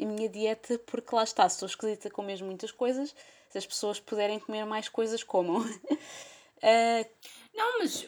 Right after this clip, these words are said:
Speaker 2: mas imagina, para pessoas que estejam a ouvir que tenham uma situação como a tua, porque é uma situação que não é, eh, é,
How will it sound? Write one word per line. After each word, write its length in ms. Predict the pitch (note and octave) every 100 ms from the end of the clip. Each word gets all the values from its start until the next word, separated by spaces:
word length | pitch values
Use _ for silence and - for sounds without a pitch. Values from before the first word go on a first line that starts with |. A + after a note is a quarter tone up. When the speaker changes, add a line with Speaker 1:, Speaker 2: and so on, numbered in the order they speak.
| -
Speaker 2:
mas 340 | A#3 A3+ -
imagina, 540 | - A3 A#3 C4+ A#3
para 180 | F#3+ G#3
pessoas 400 | G#3 - - A#3+
que 120 | - -
estejam 420 | - A#3 A3+ A3+
a 160 | G#3+ G#3+
ouvir 440 | G3+ A3 F#3+ D#3 - _ _ _ _ _ -
que 520 | - A#3+ A3 F3 - -
tenham 260 | A3 G#3+
uma 120 | G#3+ G#3+
situação 600 | A3 G#3+ G#3+ G#3 G#3 G3
como 240 | F#3+ F3+
a 80 | E3+
tua, 420 | F3 D#3+ D#3+ G3+ B3+ _ _ _ _ _ - -
porque 180 | -
é 40 | F#3
uma 120 | F3+
situação 560 | F3 F#3+ F#3 - F3 E3+
que 140 | -
não 220 | E3+ F3+
é, 60 | G3
eh, 640 | F3+ E3 - - - - -
é, 80 | -